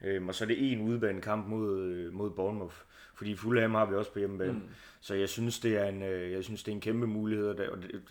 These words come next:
Speaker 1: derfor er jeg egentlig ekstra glad over den her sejr for Crystal Pa-, mod Crystal Palace, fordi den var jeg, øh,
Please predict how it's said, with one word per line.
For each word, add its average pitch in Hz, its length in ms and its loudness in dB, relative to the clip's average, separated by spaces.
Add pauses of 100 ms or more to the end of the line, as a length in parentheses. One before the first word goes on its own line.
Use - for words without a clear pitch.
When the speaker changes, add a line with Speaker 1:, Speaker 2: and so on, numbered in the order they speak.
(180)
Speaker 1:
derfor 110 260 6
er 110 40 8
jeg 110 100 8
egentlig 110 280 2
ekstra 110 240 0
glad 101 240 2
over 104 240 4
den 98 160 -2
her 98 80 -2
sejr 98 280 2
for 98 80 -8
Crystal 95 300 -8
Pa-, - 180 -8
mod 101 180 0
Crystal 92 300 -6
Palace, 95 340 -2
fordi 95 340 -6 (600)
den 104 140 0
var 101 120 10
jeg, 92 400 6
øh, 87 340 -4